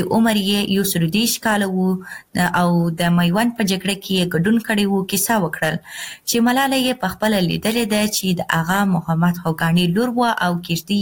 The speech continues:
یې د هنګ کاریز په برانه ولاړې وې، ولاړه وه. یعنې، ا، احمد صمیم په خپله یو لیکنه کې لیکلي دي چې، ا، ده ته حاجي لالی اڅکزی چې یو سلو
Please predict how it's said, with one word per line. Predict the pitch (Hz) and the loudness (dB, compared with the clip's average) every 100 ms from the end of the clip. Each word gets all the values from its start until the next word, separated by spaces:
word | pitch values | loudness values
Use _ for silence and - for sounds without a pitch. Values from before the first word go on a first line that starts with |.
| 208 | 2
یې | 196 | 0
د | 175 170 - - - - - - | 0 0 -2 -10 -10 -10 -8 -2
هنګ | 240 269 262 - - | 0 2 -2 -4 -14
کاریز | - 180 190 214 214 | -4 0 2 0 -2
په | - 214 208 - - | 0 0 0 -8 -6
برانه | 175 175 175 202 233 233 - - - | -2 2 2 2 0 -4 -12 -20 -4
ولاړې | 175 175 170 156 | 0 0 0 -2
وې، | 165 170 190 - _ - | -4 -4 -8 -18 _ -2
ولاړه | 196 190 165 151 | 0 2 0 -2
وه. | 170 185 - - - - | -4 -6 -10 -14 -12 -2
یعنې، | 262 269 262 | 0 0 0
ا، | 196 180 - | 0 0 0
احمد | 175 170 180 | -2 0 0
صمیم | 180 202 220 | 0 0 0
په | 226 | 0
خپله | 190 - 190 | -4 -2 0
یو | 180 170 | 2 2
لیکنه | 170 175 226 | 0 -2 -2
کې | 220 208 185 | -2 0 -2
لیکلي | 180 196 196 | 0 -2 0
دي | 190 185 | 0 -2
چې، | - 190 180 - | -2 0 0 0
ا، | 160 | 0
ده | 165 175 | 0 0
ته | 190 190 180 | -2 0 0
حاجي | 170 - 160 - 180 | 0 -2 -4 0 0
لالی | 160 170 180 - | 2 0 0 -2
اڅکزی | 170 170 170 185 208 | -2 0 0 0 0
چې | - 220 214 - - - | 0 0 -2 -6 -8 -2
یو | |
سلو | 196 202 185 | 0 2 2